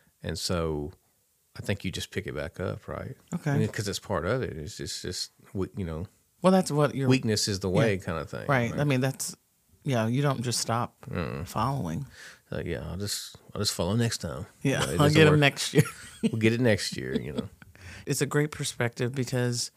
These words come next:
Speaker 2: it is changing of your mindset of like, "Oh, I messed up," and then just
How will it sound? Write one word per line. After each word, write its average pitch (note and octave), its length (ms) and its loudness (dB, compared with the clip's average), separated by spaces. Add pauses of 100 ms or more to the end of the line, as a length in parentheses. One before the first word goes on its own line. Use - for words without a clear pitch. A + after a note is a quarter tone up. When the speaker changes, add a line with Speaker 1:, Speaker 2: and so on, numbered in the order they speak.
Speaker 2:
it C#3 200 0
is C3+ 200 0
changing C3 540 2
of B2 160 2
your C3 100 2
mindset A#2+ 640 0
of A#2 80 -6
like, A2 300 -2
"Oh, C3 160 0
I - 20 6
messed A#2+ 420 0
up," A2+ 300 -2 (480)
and B2 160 0
then A#2 380 0 (500)
just B2+ 400 0